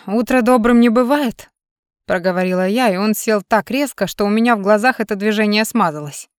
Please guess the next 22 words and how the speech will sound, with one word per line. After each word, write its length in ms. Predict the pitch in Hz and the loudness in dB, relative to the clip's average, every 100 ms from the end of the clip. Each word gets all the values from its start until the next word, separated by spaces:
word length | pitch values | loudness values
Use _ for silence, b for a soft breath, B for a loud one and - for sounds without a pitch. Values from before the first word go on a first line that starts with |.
| _ _ _ _ - | _ _ _ _ -8
Мужик, 600 | 220 196 202 262 - - _ _ _ _ _ _ _ | -6 -4 -4 -4 -8 -20 _ _ _ _ _ _ _
хотя 340 | - 202 208 | -2 0 0
точнее 440 | 220 208 226 208 | -2 -2 0 2
будет 300 | 185 180 175 | 0 -4 -6
сказать 380 | - 202 190 190 | -4 0 2 2
мой 260 | 214 226 160 | 4 2 0
мужик, 480 | 143 151 226 - - _ - | -6 -6 -6 -6 -12 _ -10
уткнулся 520 | 202 220 277 277 202 | -4 0 2 2 0
тяжелым 540 | 185 202 214 240 185 | 0 0 2 0 0
взглядом 540 | 170 165 185 247 208 180 | -4 -6 -2 0 0 -2
в 80 | 170 | -4
меня 400 | 175 190 262 220 B B B | -4 0 0 -2 B B B
и 160 | 202 202 | -2 2
молча 440 | 226 302 302 277 | 4 2 0 -4
принялся 500 | - 220 240 233 226 | -2 2 2 0 -2
проводить 480 | 196 190 190 190 202 | 0 2 2 0 -2
осмотр, 540 | 220 226 180 151 151 - _ | -2 -2 -2 -4 -12 -16 _
начиная 480 | 196 185 208 190 175 | -8 -4 -2 0 0
от 140 | 170 | -2
пальцев 420 | - 185 226 247 254 | -2 -2 -2 -6 -2
на 100 | 254 | 2
ногах 420 | 254 240 247 | 2 2 -2